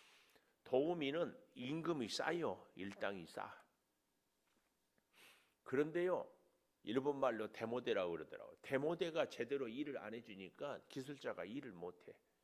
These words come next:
왜, 왜? 아, 필요한 것을, 벽돌을 여기 쌓는데 벽돌, 그다음에 모래를 섞은 걸 삼 월이라고 그래요. 삼 월. 그리고 물, 이런 걸 그때그때 갖다 줘서 비벼서 올려줘야 쌓고 쌓고.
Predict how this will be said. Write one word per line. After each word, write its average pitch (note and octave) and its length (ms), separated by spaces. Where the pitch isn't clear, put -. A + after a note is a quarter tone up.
왜, D#3+ 180
왜? A#2+ 340
아, - 200
필요한 A3 440
것을, F3+ 420
벽돌을 C#3+ 480
여기 C3 120
쌓는데 C3+ 680
벽돌, C3+ 580
그다음에 A#2+ 420
모래를 B2 540
섞은 D#3+ 360
걸 A2 160
삼 G3 280
월이라고 C3 480
그래요. - 160
삼 - 280
월. C3+ 180
그리고 D#3+ 560
물, C3+ 380
이런 F3+ 200
걸 D#3 280
그때그때 F3 500
갖다 C3 340
줘서 E3 240
비벼서 D#3+ 500
올려줘야 E3 580
쌓고 D#3 340
쌓고. - 400